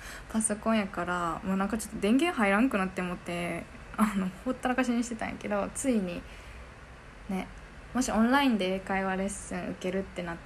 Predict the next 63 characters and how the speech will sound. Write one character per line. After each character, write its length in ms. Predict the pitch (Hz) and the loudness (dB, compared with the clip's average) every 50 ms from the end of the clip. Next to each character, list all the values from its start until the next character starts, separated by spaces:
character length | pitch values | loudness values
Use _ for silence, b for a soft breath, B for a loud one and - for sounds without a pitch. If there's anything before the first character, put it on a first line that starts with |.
| - - | -8 -4
た 100 | 185 185 | -2 0
ら、 540 | 185 190 190 190 190 185 180 175 170 170 - - - - - - - - - - - - - - | 0 2 2 2 2 2 0 -2 -4 -6 -8 -12 -16 -16 -16 -16 -16 -16 -16 -16 -16 -16 -10 -6
や 60 | - | -6
っ 40 | 202 | -4
ぱ 100 | - 202 | -4 -4
カ 140 | - - 185 | -4 -2 0
メ 140 | 190 208 220 | 4 4 6
ラ 140 | 214 190 175 | 6 6 4
い 80 | 180 | 2
る 120 | 180 190 185 | 2 0 0
じ 120 | 180 175 | 0 -2
ゃ 40 | 170 | -4
な 160 | 160 151 143 | -4 -6 -8
い 80 | 147 147 | -8 -8
で 80 | - | -8
す 180 | - - - - | -6 -8 -8 -6
か。 420 | - - 170 165 156 147 147 - - - - - - - - - - - - - - - - | -4 -2 -2 -2 -2 -4 -6 -8 -10 -12 -14 -16 -16 -16 -16 -16 -14 -14 -14 -14 -14 -10 -4
で、 240 | - 196 190 185 175 | -2 0 0 0 0
ま 180 | 175 190 185 | 0 0 -2
あ、 60 | 180 180 - | -2 -4 -6
携 240 | - - 359 392 381 392 | -2 0 2 2 2 2
帯 160 | 381 381 381 | 2 2 2
で 80 | 349 349 | 4 4
や 120 | 339 339 | 4 4
ろ 140 | 330 349 349 | 4 2 2
う 40 | 339 | 0
と 100 | - 220 | 0 -2
思 140 | 185 180 180 | -2 -2 -2
え 40 | 175 | -4
ば 140 | - 151 156 | -4 -6 -4
で 140 | 180 208 226 | -2 -2 -2
き 160 | - - 320 | -2 -2 -2
る 120 | 320 302 | 0 2
ん 60 | 233 | 0
や 100 | 170 139 | 0 0
ろ 100 | 147 - | -2 -4
う 80 | - - - - | -6 -8 -8 -10
け 80 | - | -6
ど、 320 | 175 185 196 196 180 170 - - B B B B B B B - - - - - - | -2 0 0 0 0 -2 -4 -6 B B B B B B B -16 -16 -16 -16 -6 -2
な 140 | 196 190 190 | 0 0 0
ん 80 | 190 | 0
や 100 | 185 185 | 0 -2
ろ、 60 | - - - - - - - - - | -4 -6 -10 -12 -14 -14 -14 -14 -2
携 220 | - 262 269 269 269 - | 2 4 4 4 4 0
帯 120 | 254 247 | 0 0
は 120 | 240 240 220 | 2 0 2
別 340 | 196 196 196 196 - 202 | 0 0 -2 -2 -4 -4
で 300 | 190 190 190 190 190 - - - - | -2 -2 0 0 -2 -4 -6 -10 -10
携 180 | - - 190 190 | -6 -6 -4 -2
帯 100 | 196 190 185 | -2 -2 -2
と 80 | 185 | -4
し 80 | 180 - | -4 -6
て 80 | - | -4
置 120 | 185 - 190 | -2 -2 -2
い 40 | 180 | -2
と 100 | 208 190 | -2 -6
き 120 | - - | -8 -8
た 140 | - 185 165 | -8 -8 -8
い 40 | 160 | -8
か 160 | - 165 165 | -8 -6 -4
ら、 100 | 175 175 | -4 -4
や 60 | |
っ 20 | 185 | -4